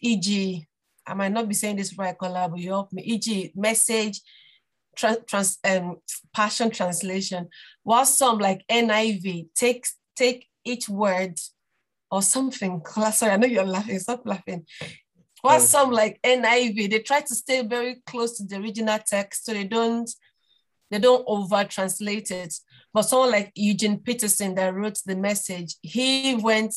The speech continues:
Speaker 1: blatantly away from the Old English, read it and, and thought about what God was trying to say to us, then put it in that word. Um,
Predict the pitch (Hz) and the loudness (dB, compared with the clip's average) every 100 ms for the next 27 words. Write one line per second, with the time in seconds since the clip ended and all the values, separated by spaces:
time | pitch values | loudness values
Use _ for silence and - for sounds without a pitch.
0 | - 165 214 247 254 247 220 - 240 220 | -10 -6 2 4 4 2 0 -2 -2 -2
1 | 208 208 220 196 190 196 - 233 202 208 | 0 -2 -4 -6 -8 -8 -4 -2 0 -2
2 | 208 208 220 - _ - - - - _ | -4 -6 -8 -10 _ -20 -20 -20 -20 _
3 | _ _ 202 214 277 233 233 226 - 202 | _ _ 0 4 4 4 0 0 0 0
4 | 196 - - 190 196 254 240 208 214 208 | -2 -8 -6 -6 -2 0 2 4 2 4
5 | 220 208 202 196 - 208 190 196 - 202 | 0 0 -6 -8 -4 -4 -4 -4 -4 -4
6 | 196 180 180 180 185 185 214 185 190 180 | -6 -6 -6 -4 -6 -6 -6 -6 -6 -4
7 | 185 175 180 175 - - - _ _ 190 | -2 -2 -2 -4 -6 -18 -20 _ _ -2
8 | 185 170 | -2 -2